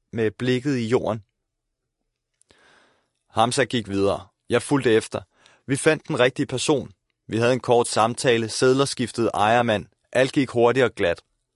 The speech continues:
Da vi var færdige, ville Hamza slukke tørsten. Vi gik ud i køkkenet. Hamza skænkede to drinks op til sig selv og en til mig. Han skyllede det første glas ned og skar ansigt som en tegneseriefigur.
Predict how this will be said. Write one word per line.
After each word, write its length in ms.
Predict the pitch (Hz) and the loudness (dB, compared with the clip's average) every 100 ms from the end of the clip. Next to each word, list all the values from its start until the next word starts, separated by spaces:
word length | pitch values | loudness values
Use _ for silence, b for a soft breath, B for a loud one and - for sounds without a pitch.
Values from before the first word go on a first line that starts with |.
| _ _ _ _ _ _ _ _ - | _ _ _ _ _ _ _ _ -4
Da 80 | 113 | 0
vi 100 | 123 | 0
var 80 | |
færdige, 420 | 120 135 147 165 147 | 2 2 2 2 2
ville 160 | 123 | 0
Hamza 320 | 113 127 - | 2 -2 -2
slukke 340 | 147 - 123 123 | -6 -2 -2 -2
tørsten. 500 | - 110 117 - 71 b b b b | 0 0 0 -8 -20 b b b b
Vi 100 | 123 | -6
gik 140 | 127 | -2
ud 120 | 143 | -2
i 40 | 139 | 0
køkkenet. 400 | 127 127 143 117 _ _ _ _ | -2 -2 -4 -12 _ _ _ _
Hamza 360 | - 110 117 147 | -2 -2 0 -2
skænkede 480 | - 135 123 135 117 | 0 0 0 0 -2
to 220 | - 139 | -2 -4
drinks 380 | - 107 127 - | -2 -2 0 0
op 140 | 113 | 0
til 160 | - 110 | -2 -8
sig 120 | 110 | -4
selv 260 | - 135 - | 0 0 0
og 160 | 104 | -2
en 100 | 117 | -2
til 140 | 110 107 | -4 -2
mig. 240 | 95 95 - _ _ _ _ _ _ _ _ | -2 -2 -6 _ _ _ _ _ _ _ _
Han 120 | 120 | -6
skyllede 300 | 117 143 127 | -2 0 2
det 100 | 123 | 0
første 300 | 117 131 - | 0 0 0
glas 340 | 156 113 113 - | -4 -2 -2 -2
ned 180 | 123 104 | -2 -2
og 80 | |
skar 260 | 92 101 95 | -2 0 0
ansigt 460 | - 113 - 131 - | 0 -4 -2 -4 -4
som 120 | 107 | -6
en 80 | 104 | -4
tegneseriefigur. 960 | 113 101 117 - 95 80 92 98 78 | 0 0 0 0 -2 -2 -8 -8 -10